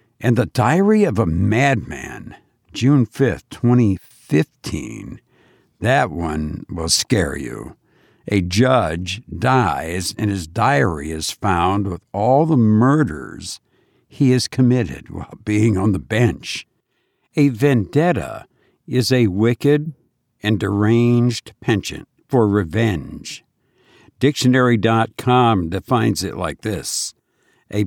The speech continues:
private feud in which members of the family of a murdered person seeks to avenge the murder by killing the slayer or one of the slayer's relatives, especially such vengeance as once practiced in Corsica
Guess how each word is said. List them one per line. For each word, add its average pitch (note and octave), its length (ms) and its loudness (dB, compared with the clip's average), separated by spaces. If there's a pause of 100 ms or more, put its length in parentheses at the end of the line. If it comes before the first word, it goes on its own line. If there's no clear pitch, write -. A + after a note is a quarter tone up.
(120)
private D#3 600 0
feud D#2+ 800 -2 (400)
in A2+ 180 2
which A2+ 260 0
members A#2+ 720 2
of B2 280 0
the C#3 80 -4
family G#2+ 680 0
of A#2+ 160 -2
a F#2 200 -2
murdered A#2+ 680 2
person - 600 -4 (100)
seeks - 560 -2
to D3 240 0
avenge C3 540 0
the C#3+ 80 0
murder B2+ 380 4
by A2 260 0
killing D3 500 0
the E3+ 80 -2
slayer B2+ 640 -2 (480)
or C3 380 2
one C3+ 240 4
of E3 80 0
the C#3 80 -10
slayer's A#2+ 560 0
relatives, - 720 -4 (520)
especially B2+ 760 0
such B2 380 -2
vengeance A#2+ 760 0
as A2+ 240 -2
once G#2+ 440 0
practiced - 760 -4
in G2+ 200 -4
Corsica G#2 720 -2